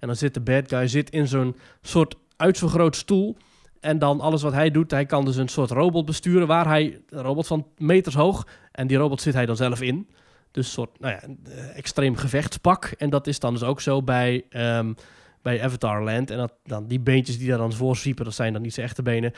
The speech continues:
Want die acteur staat gewoon op stelten in dat, eh,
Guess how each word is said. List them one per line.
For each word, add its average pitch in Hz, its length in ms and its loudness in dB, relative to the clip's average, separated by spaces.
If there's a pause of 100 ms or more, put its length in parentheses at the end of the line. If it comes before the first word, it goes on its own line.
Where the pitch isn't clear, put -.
(220)
Want 117 300 -4
die 127 260 -4
acteur 117 260 -4
staat 110 200 -8
gewoon 110 160 -6
op 113 120 -6
stelten 127 560 0
in 147 300 2
dat, 123 420 -4
eh, 107 320 -2